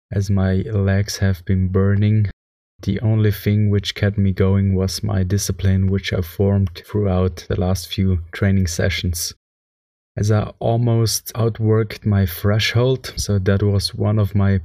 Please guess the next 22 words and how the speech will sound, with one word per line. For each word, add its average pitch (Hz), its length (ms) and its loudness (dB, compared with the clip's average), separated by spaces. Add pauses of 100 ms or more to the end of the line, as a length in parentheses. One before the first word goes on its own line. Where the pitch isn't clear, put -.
problems, 113 720 -2 (460)
that 98 180 0
I 92 120 2
pushed - 500 -4
myself 101 420 0
too 107 220 0
hard, 101 420 0 (380)
which 104 260 -2
meant 101 300 2
that 95 160 2
I 92 300 2
suffered - 600 -2
throughout 101 500 0
the 98 100 0
whole 104 260 0
ride, 98 420 2
especially 101 720 0 (280)
on 95 160 2
the 92 60 0
forest 107 520 -2
road 107 240 0
section. - 540 -4